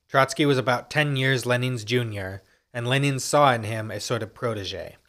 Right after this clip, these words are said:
Indeed, it is the consensus among historians that Lenin expected Trotsky,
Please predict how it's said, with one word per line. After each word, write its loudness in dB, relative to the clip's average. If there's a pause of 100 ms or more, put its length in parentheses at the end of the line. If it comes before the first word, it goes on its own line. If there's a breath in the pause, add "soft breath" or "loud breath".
(200)
Indeed, 0
it -4
is -4
the -6
consensus -2
among -2
historians 0
that -6
Lenin -2
expected -6
Trotsky, -2